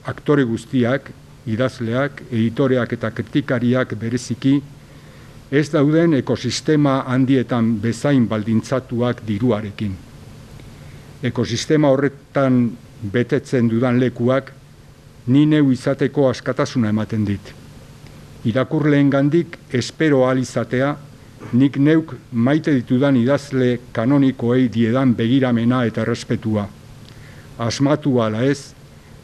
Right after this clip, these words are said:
fede honez ari naizelako konfiantza. Horregatik da lodia Martutene.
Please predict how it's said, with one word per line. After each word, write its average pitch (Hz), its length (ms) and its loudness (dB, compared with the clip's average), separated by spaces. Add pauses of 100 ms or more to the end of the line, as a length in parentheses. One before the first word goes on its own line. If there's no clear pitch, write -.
fede 127 340 2
honez 131 380 2
ari 127 160 2
naizelako 117 580 0
konfiantza. 107 720 -4 (2000)
Horregatik 143 840 2
da 127 440 -2 (680)
lodia 117 480 2
Martutene. 104 600 -4